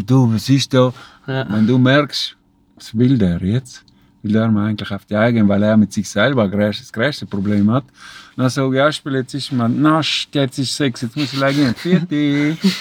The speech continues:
Speaker 2: <laughs>
Speaker 1: Man kann gern abbrechen, man muss sich
Speaker 2: Ja.
Speaker 1: nicht mit jedem,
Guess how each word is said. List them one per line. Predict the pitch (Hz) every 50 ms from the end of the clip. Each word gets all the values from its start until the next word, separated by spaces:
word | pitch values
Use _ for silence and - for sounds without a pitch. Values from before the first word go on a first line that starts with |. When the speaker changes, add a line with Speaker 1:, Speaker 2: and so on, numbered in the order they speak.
| - - -
Speaker 2:
<laughs> | - - - - - - 127 127
Speaker 1:
Man | 127 113
kann | 113 139 147 143 135 127 123 110
gern | 123 131 135 160 165 170 160 -
abbrechen, | - 143 151 175 175 - 123 104 98 92 87 - 107 101
man | 110 120 123 131
muss | 139 151 143 -
sich | 131 123
Speaker 2:
Ja. | 127 139
Speaker 1:
nicht | 147 147 -
mit | 139 113 -
jedem, | - 127 127 143 139 139 120